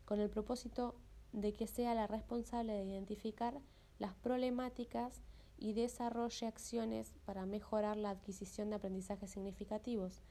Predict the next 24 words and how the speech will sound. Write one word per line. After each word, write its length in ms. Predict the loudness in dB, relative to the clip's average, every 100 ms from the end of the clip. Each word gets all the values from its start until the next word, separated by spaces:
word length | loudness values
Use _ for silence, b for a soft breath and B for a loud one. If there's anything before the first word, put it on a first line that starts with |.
| B B B
así 260 | -6 -2
como 220 | 0 2 4
la 160 | 2
incorporación 800 | 2 0 0 2 0 0 -2 0
de 80 | 0
los 140 | 0
estudiantes 560 | 0 2 4 4 2 0
a 80 | 0
la 80 | 2
vida 140 | 0
escolar. 340 | 0 -2 -2 -6 -14 -20 -20 -20 -18 -18 -18 -20 -20 -18 B B B B
El 120 | -4
foco 260 | -2 0 0
se 160 | 0 0
pone 280 | 2 2
en 80 | 2
el 120 | 0
acompañamiento 800 | -2 -2 -2 0 0 2 0 2
de 80 | 0
las 140 | 0
trayectorias 580 | -2 -2 -2 -2 0 0
de 80 | 0
los 120 | -2
estudiantes 680 | -4 -2 0 2 2 0 -2